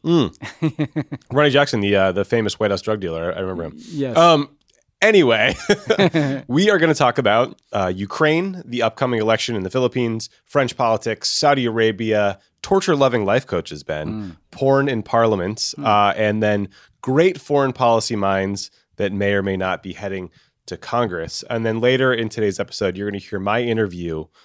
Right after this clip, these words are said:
Speaker 1: with Bill Gates, Ben, about his new book about how to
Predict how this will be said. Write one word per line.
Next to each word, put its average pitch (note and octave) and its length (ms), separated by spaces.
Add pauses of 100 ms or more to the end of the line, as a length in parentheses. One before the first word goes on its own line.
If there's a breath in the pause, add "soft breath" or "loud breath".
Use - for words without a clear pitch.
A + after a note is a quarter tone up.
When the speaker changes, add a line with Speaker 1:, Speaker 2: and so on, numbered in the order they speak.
(320 soft breath)
Speaker 1:
with E2 240
Bill C#3 220
Gates, C3+ 340
Ben, D#2 380 (180)
about G2 240
his F#2+ 160
new G2 140
book G2 320
about F2+ 220
how G#2+ 260
to A2+ 180